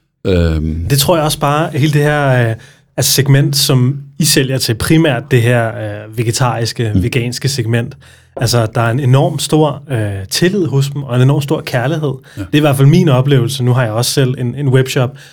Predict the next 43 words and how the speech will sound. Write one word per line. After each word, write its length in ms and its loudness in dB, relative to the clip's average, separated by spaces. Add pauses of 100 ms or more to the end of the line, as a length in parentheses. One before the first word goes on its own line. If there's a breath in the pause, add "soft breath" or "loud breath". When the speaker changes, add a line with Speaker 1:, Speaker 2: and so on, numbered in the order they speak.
(180 loud breath)
Speaker 2:
hvor 160 2
jeg 100 2
også 200 2
har 80 2
noget 320 2
Trustpilot 600 -2
på. 320 -2 (500 loud breath)
Og, 200 0
og 180 -4
det 80 4
kan 120 4
godt 140 4
være, 100 4
at 60 4
jeg 140 0
ikke 140 2
leverer 300 2
hundrede 300 2
procent 480 -2
hver 240 0
gang, 300 -2
Speaker 1:
Mm. 80 -4 (340 loud breath)
Speaker 2:
men 400 2 (260 loud breath)
netop 280 2
fordi, 480 -2
at 80 -4
jeg 140 0
har 320 -2
en, 300 0
øh, 80 -6 (180)
værdibaseret 640 -2
virksomhed, 420 -4 (120)
og 100 -8
jeg 100 -4
har 100 0
en 120 0
virksomhed 360 0
baseret 460 0
på 300 0 (280 loud breath)
nogle, 480 0
øh, 80 -10
nogle 180 -6
grønne 440 0